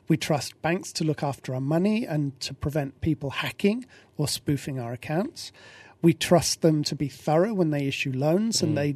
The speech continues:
Speaker 1: double check that the applicant hasn't stolen someone else's identity. We trust them to behave ethically and not hold us responsible if someone else takes a loan out in our name.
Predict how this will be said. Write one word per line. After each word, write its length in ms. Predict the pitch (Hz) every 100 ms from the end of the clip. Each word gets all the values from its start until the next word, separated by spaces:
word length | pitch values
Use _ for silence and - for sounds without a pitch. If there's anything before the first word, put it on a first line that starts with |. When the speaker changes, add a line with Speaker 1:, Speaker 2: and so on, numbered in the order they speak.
| 135
Speaker 1:
double 260 | - 151 156
check 340 | - 156 -
that 140 | 147 -
the 100 | 151
applicant 520 | 147 - - 151 - _
hasn't 440 | - 160 151 156 -
stolen 460 | - 151 139 135
someone 320 | 127 151 131 131
else's 320 | 120 - 131
identity. 680 | 127 135 139 - - 220 - - - - - - _
We 120 | 165
trust 340 | 151 180 - -
them 140 | 156
to 100 | -
behave 400 | 147 143 143 135 -
ethically 480 | 151 - - 208 247
and 160 | 156
not 200 | 165 -
hold 280 | - 170 156
us 200 | 143 -
responsible 680 | 139 - 156 165 190 262 254
if 260 | 147 - -
someone 340 | - 139 139
else 240 | 135 156
takes 260 | - 143 -
a 40 |
loan 280 | 139 131 143
out 200 | 143 131 -
in 100 | 135
our 100 | 123
name. 340 | 123 127 208